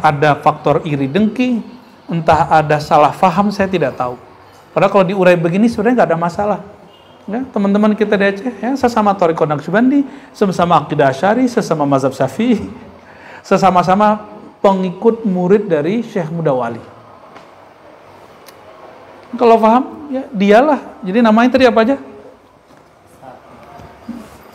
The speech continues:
Jadi hakikat ini, hakikat insan ini, ini boleh disebut hakikat in-,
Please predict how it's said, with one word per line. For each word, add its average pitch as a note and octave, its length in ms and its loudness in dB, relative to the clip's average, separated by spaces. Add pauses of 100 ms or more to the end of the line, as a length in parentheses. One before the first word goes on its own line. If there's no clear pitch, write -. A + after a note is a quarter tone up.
(180)
Jadi F3+ 320 -2
hakikat A3+ 760 -2
ini, A#3 440 0
hakikat G#3 560 -2
insan G#3 400 2
ini, E3+ 320 -6 (1500)
ini G3+ 160 4
boleh G3+ 240 6
disebut A3 480 -2
hakikat E3+ 560 -4
in-, B3 240 2